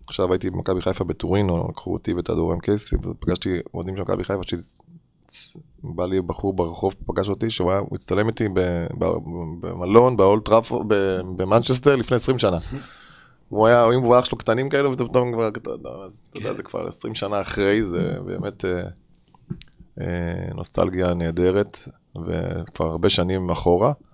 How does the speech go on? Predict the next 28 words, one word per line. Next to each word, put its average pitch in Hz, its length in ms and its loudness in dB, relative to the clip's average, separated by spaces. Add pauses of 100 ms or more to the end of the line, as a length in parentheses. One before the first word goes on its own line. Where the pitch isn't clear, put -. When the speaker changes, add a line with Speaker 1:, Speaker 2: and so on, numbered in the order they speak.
(680)
Speaker 1:
אבל 92 200 -6
זה 90 120 -2
היה 95 100 4
מרגש, 101 420 4
והיינו 101 180 2
קבוצה 104 340 4
אדירה, 90 360 6 (420)
באמת 90 300 -4
היינו 87 240 -4
קבוצה 90 260 -4
יוצאת 87 280 -2
דופן, 87 300 -4 (840)
אה, 95 220 -4
ב-, 87 60 -4
אני 87 280 -2
חושב - 160 -4
שכמעט - 540 -6 (300)
לא 107 100 6
היה 107 120 8
קבוצה 92 300 2
שלא 90 220 2
יכולנו 90 220 2
להתמודד 82 320 0
איתה, 82 200 0
לדעתי, 82 440 -6
כאילו, - 220 -10 (200)
ב-, - 80 -6
ב-, - 220 -4